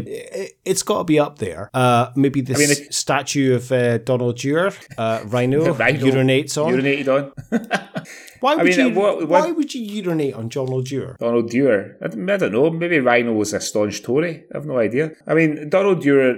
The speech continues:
Speaker 2: I remember when they put, when, when they built that, uh, statue of Donald Dewar, I hadn't long since moved back to Glasgow. People kept breaking off his glasses.
Speaker 1: Yeah, I, I
Speaker 2: It's
Speaker 1: remember
Speaker 2: re-,
Speaker 1: reading
Speaker 2: it's a,
Speaker 1: about that.
Speaker 2: it's,
Speaker 1: Why?
Speaker 2: they had to build a higher plinth,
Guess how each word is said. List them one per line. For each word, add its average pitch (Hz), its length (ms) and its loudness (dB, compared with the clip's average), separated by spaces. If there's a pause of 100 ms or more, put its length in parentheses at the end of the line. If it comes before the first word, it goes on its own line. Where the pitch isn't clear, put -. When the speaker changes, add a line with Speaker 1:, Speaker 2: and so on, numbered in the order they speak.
(120)
Speaker 2:
I 151 60 0
remember 180 340 0
when 160 140 0
they 127 120 0
put, - 280 -4
when, 151 220 -2
when 170 160 0
they 180 80 0
built 135 460 0
that, 110 460 0
uh, 104 200 2
statue 107 420 -2
of 107 80 -6
Donald 107 320 -2
Dewar, 104 220 0
I 131 160 2
hadn't 110 360 0
long 107 280 2
since 104 320 -8
moved 104 160 -8
back 101 220 -4
to - 80 -16
Glasgow. 107 520 -6
People 165 180 -2
kept 139 300 0
breaking 127 380 0
off 110 260 2
his 95 140 -4
glasses. 107 800 -4
Speaker 1:
Yeah, 151 480 0
I, 120 60 -4
I - 20 -2
Speaker 2:
It's 127 360 -4
Speaker 1:
remember 185 240 -2
Speaker 2:
re-, 127 140 -6
Speaker 1:
reading 165 40 0
Speaker 2:
it's - 120 2
a, 156 100 4
Speaker 1:
about 98 180 -6
that. 135 120 -4
Speaker 2:
it's, - 180 -8 (180)
Speaker 1:
Why? 233 380 -6
Speaker 2:
they 139 100 -2
had 156 160 -2
to 135 80 -6
build 127 240 2
a 107 60 2
higher 120 400 2
plinth, 120 540 -2